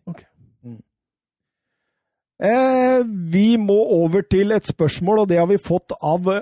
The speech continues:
Speaker 2: Alex, eh, på Twitter. Eh, alfakrøll andreball. Heter han det til etternavn, eller? Alex Andreball?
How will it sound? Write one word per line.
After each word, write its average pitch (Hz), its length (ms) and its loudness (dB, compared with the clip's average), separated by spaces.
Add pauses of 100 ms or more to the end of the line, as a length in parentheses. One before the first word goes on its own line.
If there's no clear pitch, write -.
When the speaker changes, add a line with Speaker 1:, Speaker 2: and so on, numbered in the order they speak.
(140)
Speaker 2:
Alex, 165 840 -2
eh, 180 460 0
på 156 260 -4
Twitter. 160 420 -4
Eh, 156 340 -4 (520)
alfakrøll 156 640 -2
andreball. 170 600 -4 (180)
Heter 143 240 -6
han 139 60 -6
det 139 140 -4
til 147 120 -6
etternavn, 175 340 -12
eller? 294 140 -10
Alex 135 420 -4
Andreball? 151 400 -6